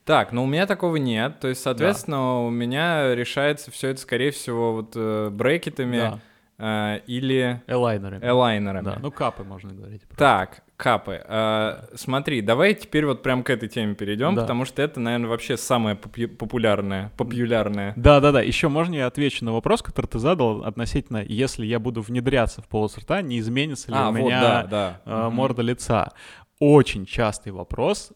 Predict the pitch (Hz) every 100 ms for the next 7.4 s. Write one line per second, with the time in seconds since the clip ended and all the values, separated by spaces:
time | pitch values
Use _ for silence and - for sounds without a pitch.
0 | _ 117 120 151 135 110 127 123 113 113
1 | 120 117 107 92 92 - - - 110 165
2 | - 143 113 127 120 107 113 107 107 -
3 | 131 139 127 113 110 - - - 113 -
4 | 165 - 220 226 185 - 117 110 147 185
5 | 135 - 120 131 - 120 117 120 120 120
6 | 117 117 127 120 113 170 233 180 117 -
7 | 113 117 151